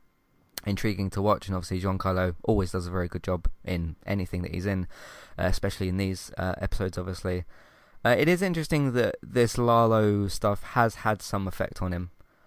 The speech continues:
um, because I think e-, e-, even as stern and as, and as tough as Gus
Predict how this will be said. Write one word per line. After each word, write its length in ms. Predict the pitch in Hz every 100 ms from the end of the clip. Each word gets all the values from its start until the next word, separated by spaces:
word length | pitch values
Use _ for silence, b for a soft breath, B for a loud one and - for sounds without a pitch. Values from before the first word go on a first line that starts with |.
| - -
um, 400 | 98 98 95 95 -
because 240 | 107 101
I 100 | 104 -
think 260 | 113 107 -
e-, 100 | 110 -
e-, 140 | 147 -
even 300 | 160 160 156
as 100 | 131
stern 440 | - - 123 120 117
and 140 | 107
as, 220 | 101 - -
and 160 | 101 101
as 260 | 98 95
tough 400 | - - 110 104
as 200 | 101 92
Gus 360 | - 101 95 -